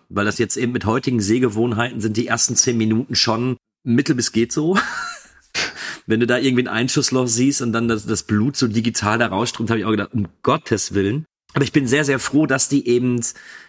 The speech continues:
nicht den Fehler gemacht haben, noch viel, viel mehr in diesem,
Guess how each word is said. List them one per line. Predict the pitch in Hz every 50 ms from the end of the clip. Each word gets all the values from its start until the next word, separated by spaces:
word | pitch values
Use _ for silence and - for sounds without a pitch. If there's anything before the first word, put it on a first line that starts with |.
| _ -
nicht | 107 110 135 180 180 - -
den | 151 131
Fehler | - - 156 156 165 139 123
gemacht | 120 120 123 120 123 - - -
haben, | 131 131 131 131
noch | 123 120 -
viel, | - - 151 151
viel | - - 135
mehr | 120 117 120 123
in | 104 120
diesem, | 117 110 113 113 110 107 107 104 - - - -